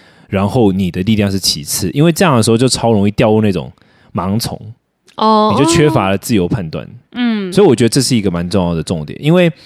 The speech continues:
Speaker 1: 我觉得缘分这种事情，它有一个界限，就有，当你说太多的随缘的时候，其实你就是把你的事情交给缘分来控制，或交给某一个别的东西来控制
Speaker 2: 嗯。
Speaker 1: 的时候，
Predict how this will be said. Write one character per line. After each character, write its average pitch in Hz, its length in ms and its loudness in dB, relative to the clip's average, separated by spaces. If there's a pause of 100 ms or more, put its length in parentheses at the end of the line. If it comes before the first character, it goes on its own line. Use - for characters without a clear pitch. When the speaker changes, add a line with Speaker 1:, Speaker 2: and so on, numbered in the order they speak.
(400)
Speaker 1:
我 127 100 2
觉 143 100 4
得 170 120 4
缘 120 240 4
分 131 180 0
这 123 80 0
种 95 120 2
事 110 120 -2
情， 82 240 -6
它 131 140 -4
有 117 60 2
一 90 80 0
个 87 100 -8
界 113 200 -2
限， 101 140 -4
就 156 100 4
有， 117 140 4
当 196 200 0
你 135 120 2
说 143 180 2
太 160 200 2
多 135 120 4
的 120 120 2
随 95 320 0
缘 101 240 2
的 85 100 -6
时 90 100 -6
候， 98 80 0
其 131 120 -2
实 120 280 0 (380)
你 110 100 -2
就 127 140 2
是 147 100 2
把 117 220 -2
你 92 140 -4
的 82 100 -10
事 113 180 -4
情 85 220 -2
交 160 300 2
给 110 180 -2
缘 78 260 -6
分 104 160 -2
来 76 140 -8
控 87 240 -6
制， 101 80 -6
或 101 160 0
交 147 340 2
给 110 140 0
某 80 220 -6
一 80 40 -10
个 87 80 -10
别 87 140 -8
的 82 60 -8
东 82 160 -10
西 85 100 -14
来 73 80 -10
控 78 240 -14
制 - 180 -16
Speaker 2:
嗯。 214 600 -4
Speaker 1:
的 - 100 2
时 - 180 -4
候， 98 320 0